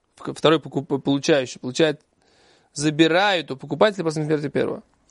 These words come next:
А Рабан Шимон бен Гамлиэль считает, что нет,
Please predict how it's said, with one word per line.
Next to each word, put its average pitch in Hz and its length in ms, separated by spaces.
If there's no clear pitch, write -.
А 143 140
Рабан 170 260
Шимон 196 200
бен 180 100
Гамлиэль 156 600
считает, 220 640
что - 400
нет, 165 640